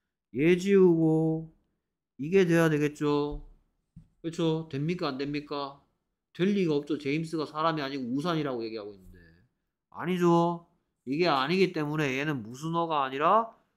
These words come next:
보어가 아니라. 됐습니까? 무슨 어다? 목적어다. 됐습니까? 그 다음에 "I want to watch the movie" 하고 있죠. 누가 뭐? 내가 원하죠. 그쵸?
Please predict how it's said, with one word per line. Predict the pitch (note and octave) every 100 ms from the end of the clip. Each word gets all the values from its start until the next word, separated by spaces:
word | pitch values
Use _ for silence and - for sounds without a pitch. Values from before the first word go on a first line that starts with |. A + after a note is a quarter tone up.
| _ _ _
보어가 | D3 F3 F#3+ D#3+ C3
아니라. | F#3 G#3+ C3+ F2 - _ _ _ _ _ _ _ _ _
됐습니까? | C3+ D#3 D3 E3 G#3 A3+ - _ _ _ _ _ _ _ _ _ _ _ _ _ _ _ _ _ _ _ -
무슨 | G#2+ A2 D3+
어다? | D3 D3+ F#3 A3+ - _
목적어다. | - A2 - D3+ B2+ G2 F#2+ G2 G2 - - _ _ _ _ _ _ _ -
됐습니까? | A2 A#2+ D3+ F#3 G3 - - - _ _ _ _ _ _ _
그 | F#3
다음에 | G3+ G3 F#3+
"I | E3 E3 F3+
want | F3 F3+ F3 -
to | D3 D#3+
watch | F3 -
the | F3
movie" | E3 E3+ D#3+
하고 | C#3 C3 A#2+
있죠. | - G2 F2+ F2 C3 C#3 _
누가 | C3+ F3
뭐? | C3+ D#3 E3+
내가 | E3+ F3+
원하죠. | D#3 F#3 G3 F#3+ F#3 F#3 F#3 - _ _ _
그쵸? | D#3 - F3 F3+ F3+